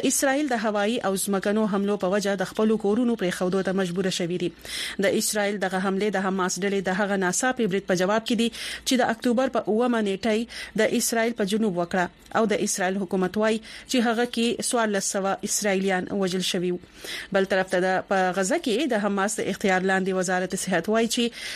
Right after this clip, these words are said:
د اسرائیل په هوایي حملو کې تر اوسه لس زره نه زیات فلسطینیان وژل شوي دي. او بل اړخ ته ورشو د سیمې اړخ ته، نو سیمه کې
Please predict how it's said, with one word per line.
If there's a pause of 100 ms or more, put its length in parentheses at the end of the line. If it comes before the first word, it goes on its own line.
(140)
د
اسرائیل
په
هوایي
حملو
کې
تر
اوسه (320)
لس
زره
نه
زیات
فلسطینیان
وژل
شوي
دي. (1400)
او
بل
اړخ
ته
ورشو
د
سیمې
اړخ
ته،
نو (100)
سیمه
کې